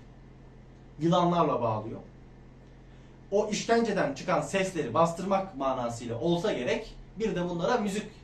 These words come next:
açıyor. Açtığı müzik de baykuş sesi.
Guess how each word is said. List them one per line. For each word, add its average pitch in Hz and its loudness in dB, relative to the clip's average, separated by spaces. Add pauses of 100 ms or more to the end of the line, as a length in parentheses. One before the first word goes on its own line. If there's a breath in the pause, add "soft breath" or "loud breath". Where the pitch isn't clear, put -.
(300)
açıyor. - -12 (400 loud breath)
Açtığı 190 0
müzik 139 -4
de 214 0
baykuş 151 2
sesi. - -12